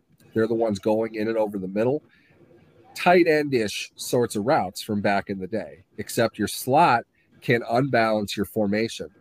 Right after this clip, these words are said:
from a passing perspective. The big reason for this, in my opinion, and then we can thank, well, no, I'm probably not correct on this, but I like to blame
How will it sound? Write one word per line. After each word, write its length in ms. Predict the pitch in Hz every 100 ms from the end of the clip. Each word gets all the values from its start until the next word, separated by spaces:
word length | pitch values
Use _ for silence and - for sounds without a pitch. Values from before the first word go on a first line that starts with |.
| _
from 140 | 113 98
a 60 |
passing 440 | - 120 113 101 90
perspective. 560 | 92 - 87 - 78 _ _ _ _ _ _ _
The 180 | 123 113
big 300 | 104 143 160
reason 600 | 127 131 156 151 170 185 - -
for 120 | 156
this, 320 | 147 175 165
in 120 | 127
my 200 | 110 110
opinion, 560 | 131 147 170 170 180 196
and 120 | 131
then 140 | 113 107
we 160 | 117 120
can 180 | - 107
thank, 360 | - 120 110 - _ _
well, 260 | 110 98 95 _ 98
no, 180 | 95
I'm 180 | 92 101 - _
probably 520 | - 95 92 85 90 90
not 260 | 92 87
correct 340 | - 98 90 -
on 140 | 87
this, 180 | 87 98
but 220 | - 87 -
I 180 | 123 160
like 240 | 147 117
to 80 | -
blame 500 | 98 104 101 101 98